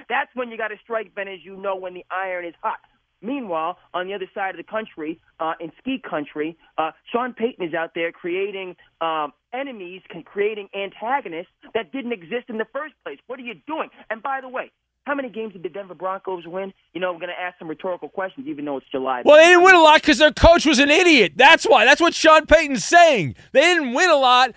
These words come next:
Speaker 2: 'cause they had a terrible coach. That's what he's saying. And guys like you, Andre, calling radio shows, getting all flustered 'cause Sean Payton gave an opinion. That's great. I love it. I wish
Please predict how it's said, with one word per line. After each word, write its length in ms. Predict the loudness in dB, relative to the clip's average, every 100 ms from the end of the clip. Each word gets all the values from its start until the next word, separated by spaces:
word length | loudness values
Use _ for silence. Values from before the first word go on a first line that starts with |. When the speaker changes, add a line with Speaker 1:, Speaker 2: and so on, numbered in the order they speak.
| -12
Speaker 2:
'cause 140 | -10 0
they 100 | 2
had 160 | 2
a 40 | 0
terrible 420 | 2 4 4 0
coach. 360 | 0 0 -2 -14 _ 4
That's 260 | 4 4
what 80 | -2
he's 140 | -4
saying. 260 | -2 -2 -2 -6
And 160 | -4 2
guys 320 | 6 6 6
like 200 | 4 4
you, 200 | 4 6
Andre, 380 | 4 4 0 -2
calling 380 | 2 4 4 6
radio 380 | 4 4 2 2
shows, 340 | 2 2 2
getting 280 | 2 2 4
all 260 | 6 4
flustered 580 | 2 2 2 2 0 -2
'cause 140 | -2 -2
Sean 320 | 0 0 0
Payton 360 | 0 0 0
gave 220 | -2 0 -2
an 60 |
opinion. 580 | -4 -2 -2 0 -2 -6 _ _ _
That's 220 | 0 0 2
great. 220 | 2 4
I 120 | 4
love 260 | 6 6 6
it. 100 | 2
I 140 | 2
wish 280 | 2 0